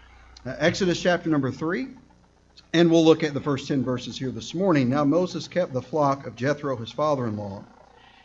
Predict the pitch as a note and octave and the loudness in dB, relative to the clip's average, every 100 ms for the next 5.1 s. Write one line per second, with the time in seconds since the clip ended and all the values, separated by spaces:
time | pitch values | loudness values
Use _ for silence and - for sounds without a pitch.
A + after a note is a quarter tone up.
0 | _ - B2+ B2+ G3+ F#3+ - B2+ D#3 E3+ | _ -4 -4 0 2 2 0 2 4 4
1 | A2+ A2+ B2 C#3 C#3 C#3+ C3+ D#3+ F#3 D#3+ | 2 -2 -4 -4 -2 -2 0 0 0 -4
2 | C#3 B2 A#2 C3 A#2 C3 - D3 B2+ A2+ | -4 -4 -4 -6 -2 -4 -4 -2 -2 -2
3 | A2 C#3+ D#3 A#2 A#2 - A#2+ - D3+ E3 | -2 2 2 0 -6 -6 -10 -2 2 2
4 | D#3 A#2+ A#2+ B2+ A#2+ A#2 C3 C#3+ A#2+ B2 | 0 0 2 2 -2 -2 4 6 6 2